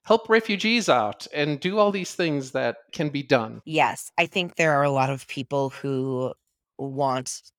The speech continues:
Speaker 2: to help more. I think that they are just afraid.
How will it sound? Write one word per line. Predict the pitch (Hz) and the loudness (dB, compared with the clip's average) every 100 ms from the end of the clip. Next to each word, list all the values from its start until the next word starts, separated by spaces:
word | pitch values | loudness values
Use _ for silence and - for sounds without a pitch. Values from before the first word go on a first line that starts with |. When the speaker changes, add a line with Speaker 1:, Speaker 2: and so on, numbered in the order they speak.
| - | -12
Speaker 2:
to | - | -6
help | 170 175 160 - | 0 0 -2 -4
more. | 170 156 160 170 - | -2 0 0 -2 -6
I | |
think | - 139 127 _ | -8 -8 -8 _
that | - _ | -20 _
they | 131 127 | 0 2
are | 90 123 | 2 -2
just | - 139 120 - - | -2 0 0 -4 -10
afraid. | 135 - - 120 143 202 | -14 -8 -4 -2 -2 -6